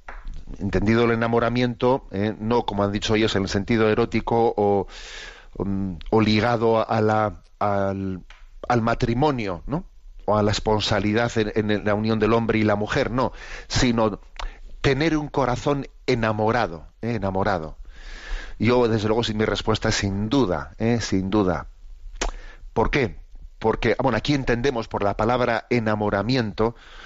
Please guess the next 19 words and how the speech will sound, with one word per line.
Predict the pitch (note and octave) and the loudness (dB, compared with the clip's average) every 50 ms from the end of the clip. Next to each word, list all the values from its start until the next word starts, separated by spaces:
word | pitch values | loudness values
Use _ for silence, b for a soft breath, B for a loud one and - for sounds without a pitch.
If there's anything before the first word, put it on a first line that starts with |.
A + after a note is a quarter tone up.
| B B B B B | B B B B B
pues | - G#2+ G#2 - | -2 0 2 2
algo | C#3 C3+ C#3 C#3+ | 4 4 4 2
que | - C3 C3 | 2 2 0
no | C3+ | 2
es | C3+ C3+ | 2 2
meramente | C3 B2 B2+ B2 C3 B2+ - C3+ | 2 2 2 0 -2 -2 -2 -2
un | C3 B2+ B2 | 0 0 0
amor | A#2 A#2 B2 C3 B2+ A#2+ | 0 2 2 2 2 2
abstracto. | A2+ A2+ - - - D#3+ D#3 - - - - - - - - _ _ - _ _ _ _ _ _ - - _ _ - - - - - - - - - - - - - - - - - - - - - - | 0 0 -2 -2 0 0 0 -2 -4 -10 -12 -12 -14 -14 -20 _ _ -20 _ _ _ _ _ _ -20 -20 _ _ -20 -20 -20 -20 -20 -20 -20 -20 -20 -20 -18 -18 -18 -18 -20 -20 -20 -20 -20 -20 -20 -16
O | - | -8
sea, | - - C#2 - - C#2 C#2 - - - - - - - - B B B B B B B | -4 -4 -4 -4 -4 -10 -12 -14 -14 -16 -16 -16 -16 -14 -14 B B B B B B B
porque | - G2 - A2+ F#2+ - - | -4 0 0 2 2 2 2
amar | - G#2+ G#2 A2 B2+ C#3 C3+ | 0 0 2 2 2 2 2
as-, | B2+ B2 - - - - | 0 0 -2 -4 -8 -4
de | A2 A#2+ | -2 -2
una | A#2 A#2+ A#2 | 0 0 0
manera | A#2 A#2 B2 A#2+ A#2 A2+ | 0 2 2 2 2 0
abstracta, | A2+ - - - C3+ C3+ C3 - - - A#2 B2 C3 - - - - - - - - | 0 -2 -2 -2 0 -2 -2 -2 -2 -2 -2 -2 -2 -6 -16 -20 -20 -20 -20 -10 -6
¿eh? | G2+ A2+ B2+ B2 | -4 -4 -4 -4